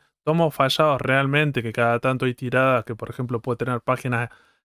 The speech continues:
que están con saturado de tinta, o páginas en blanco, o páginas repetidas, que te puede pasar,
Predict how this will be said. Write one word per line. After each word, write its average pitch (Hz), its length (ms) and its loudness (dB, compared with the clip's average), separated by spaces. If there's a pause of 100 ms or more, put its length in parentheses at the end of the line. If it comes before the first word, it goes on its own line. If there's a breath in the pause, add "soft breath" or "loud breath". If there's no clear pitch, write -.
que - 60 -10
están 135 240 0
con 120 220 2
saturado 127 480 0
de 123 80 0
tinta, 147 580 0
o 117 160 -6
páginas 123 380 -2
en 120 160 -4
blanco, 143 520 2
o 123 160 -4
páginas 123 460 -2
repetidas, 147 800 0 (320)
que 127 80 -8
te 113 140 -4
puede 202 280 2
pasar, 156 540 0